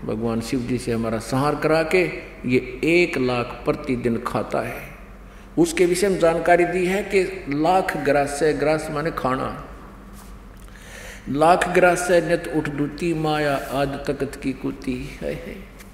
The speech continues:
और सवा लाख घड़िए नित भांडे, सवा लाख नए शरीर मनुष्य के ये भांडे बर्तन प्रतिदिन सवा लाख यानी पच्चीस प्रतिशत एक्स्ट्रा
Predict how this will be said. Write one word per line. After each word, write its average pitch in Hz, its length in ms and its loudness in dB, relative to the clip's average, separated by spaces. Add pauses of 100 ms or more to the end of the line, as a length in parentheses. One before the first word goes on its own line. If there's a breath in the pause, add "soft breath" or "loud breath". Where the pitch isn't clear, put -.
(680 loud breath)
और 135 320 -2
सवा 190 420 4
लाख 170 380 4
घड़िए 151 440 2
नित 156 240 -2
भांडे, 131 420 -4 (1040 loud breath)
सवा 151 360 2
लाख 147 380 -2
नए 143 320 2
शरीर 143 400 -2
मनुष्य 139 380 -2
के 139 100 0
ये 131 200 2
भांडे 123 400 0
बर्तन 123 500 -4 (1120 loud breath)
प्रतिदिन 123 580 -2 (960)
सवा 127 340 0
लाख 127 260 -2
यानी 135 180 0
पच्चीस 165 380 -4
प्रतिशत 135 760 -4
एक्स्ट्रा 165 460 0